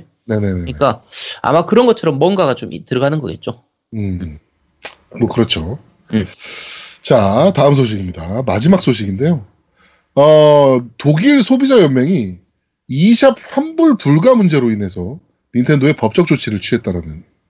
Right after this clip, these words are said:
Speaker 2: 음.
Speaker 1: 소식입니다. 이샵은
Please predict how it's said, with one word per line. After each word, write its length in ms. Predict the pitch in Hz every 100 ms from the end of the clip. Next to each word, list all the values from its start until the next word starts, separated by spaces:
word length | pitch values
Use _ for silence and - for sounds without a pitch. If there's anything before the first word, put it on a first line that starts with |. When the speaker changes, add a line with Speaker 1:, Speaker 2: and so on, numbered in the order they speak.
| _ -
Speaker 2:
음. 60 | 120
Speaker 1:
소식입니다. 840 | 113 95 87 78 71 71 98 180 - _ _ _ _ _ - - _
이샵은 1200 | 123 156 202 311 294 294 294 277 277 254 240 208